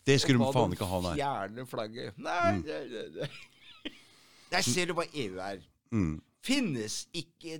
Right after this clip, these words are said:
Speaker 2: demokrati i E U.
Speaker 1: Mm.
Speaker 2: Og så kommer det, det som er enda verre. Det finnes ikke demokrati i Norge. Dersom du finner demokrati i Norge, så vennligst fortell meg hvor det er.
Speaker 1: Mm.
Speaker 2: Det eksisterer ikke.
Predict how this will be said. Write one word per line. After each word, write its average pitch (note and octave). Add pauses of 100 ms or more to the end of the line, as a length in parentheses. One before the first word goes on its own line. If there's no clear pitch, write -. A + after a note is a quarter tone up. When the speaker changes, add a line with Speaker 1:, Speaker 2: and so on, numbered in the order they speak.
Speaker 2:
demokrati F#3+ (280)
i D#3
E A2 (100)
U. A#2 (240)
Speaker 1:
Mm. D#2 (360)
Speaker 2:
Og E3+
så D#3
kommer D#3
det, D3+
det C3
som D#3
er C#3+
enda A2
verre. G#3+ (600)
Det F3
finnes G#3
ikke D3+
demokrati D3
i A2+
Norge. F#2+ (1200)
Dersom E3+
du A3+
finner B2+
demokrati F#3
i -
Norge, D#3
så E3+
vennligst A#2
fortell A2
meg A#2+
hvor A#2
det B2
er. B2 (460)
Speaker 1:
Mm. D#2+ (840)
Speaker 2:
Det B2
eksisterer F#2+ (100)
ikke. D3+